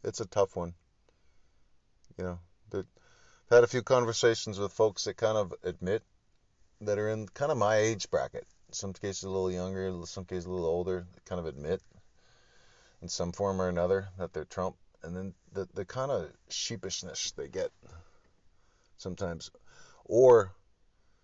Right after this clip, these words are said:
defiance. It's very strange,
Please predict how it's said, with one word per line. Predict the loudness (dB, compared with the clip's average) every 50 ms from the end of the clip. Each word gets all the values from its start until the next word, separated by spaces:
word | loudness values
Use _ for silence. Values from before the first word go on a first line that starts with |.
| _ _ _ _ _ -20 -20 _ _ -4
defiance. | -4 -4 -4 -2 -4 -4 -4 -4 -8 -8 -4 -2 -2 -2 -2 -4 -10 -20 -20 _ _ _ -20 -20 _ _ _ _ _ _ _ _ -20
It's | -20 -18 -10
very | -8 -8 -6 -6
strange, | -6 -6 -6 -6 -6 -6 -6 -6 -6 -6 -6 -6 -6 -8 -8 -10